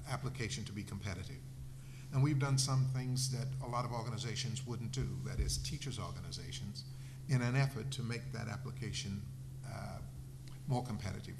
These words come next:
We recommended that every local affiliate sign the memorandum of understanding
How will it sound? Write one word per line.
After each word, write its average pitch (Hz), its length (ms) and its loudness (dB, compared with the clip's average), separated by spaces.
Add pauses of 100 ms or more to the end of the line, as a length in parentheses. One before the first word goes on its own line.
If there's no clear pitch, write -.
We 127 100 2
recommended 127 600 0
that - 120 -2 (100)
every 135 220 4
local 127 320 2
affiliate - 440 -2 (680)
sign 117 560 4 (180)
the 110 220 -2
memorandum 107 560 0
of 107 100 -2
understanding 104 760 -2